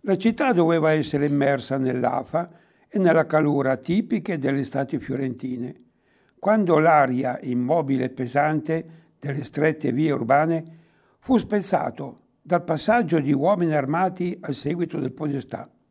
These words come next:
La torma si stava dirigendo a gran velocità verso la cattedrale cittadina per disperdere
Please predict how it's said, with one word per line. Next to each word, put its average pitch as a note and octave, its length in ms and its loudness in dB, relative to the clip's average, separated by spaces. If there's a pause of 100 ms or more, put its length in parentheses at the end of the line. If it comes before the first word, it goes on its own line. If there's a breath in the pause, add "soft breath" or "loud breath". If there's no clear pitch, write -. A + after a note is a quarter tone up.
(1300)
La D#3 180 0
torma G#3 500 4
si D#3+ 160 -2
stava D3+ 360 2
dirigendo D3 720 0
a - 80 -2
gran C3+ 320 0
velocità C#3 720 -2 (340 loud breath)
verso F3+ 380 0
la F#3+ 140 0
cattedrale D#3+ 680 0
cittadina G#3 720 0
per D#3 300 0
disperdere C3 1000 -4